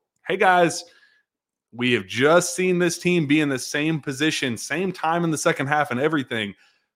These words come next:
Let's keep a really close eye on this and not give up. Let's not let up." And it was, like,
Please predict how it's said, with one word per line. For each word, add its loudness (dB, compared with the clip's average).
Let's 0
keep -4
a 4
really 4
close 2
eye 4
on 2
this -6
and -4
not -2
give -2
up. -2
Let's -10
not -2
let 2
up." 0
And -2
it 2
was, -2
like, -6